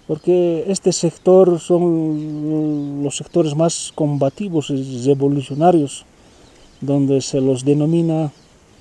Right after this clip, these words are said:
los verdaderos aylus guerreros. En épocas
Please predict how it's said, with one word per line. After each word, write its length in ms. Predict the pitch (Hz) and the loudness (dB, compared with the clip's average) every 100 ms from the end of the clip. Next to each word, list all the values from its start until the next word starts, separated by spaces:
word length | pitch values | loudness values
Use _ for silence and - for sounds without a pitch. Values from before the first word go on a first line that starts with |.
| _ _ _ | _ _ _
los 240 | 127 135 | -2 0
verdaderos 680 | 135 139 135 143 151 143 - | 2 2 2 4 2 2 -2
aylus 380 | 139 143 127 120 | 0 0 -2 -4
guerreros. 640 | 127 147 135 110 - - - _ _ _ _ _ _ _ _ _ - | 2 6 6 2 -12 -20 -20 _ _ _ _ _ _ _ _ _ -12
En 200 | 127 135 | -4 0
épocas 1120 | 156 - 143 135 120 - - - - - | 0 0 -2 -4 -6 -10 -18 -20 -20 -20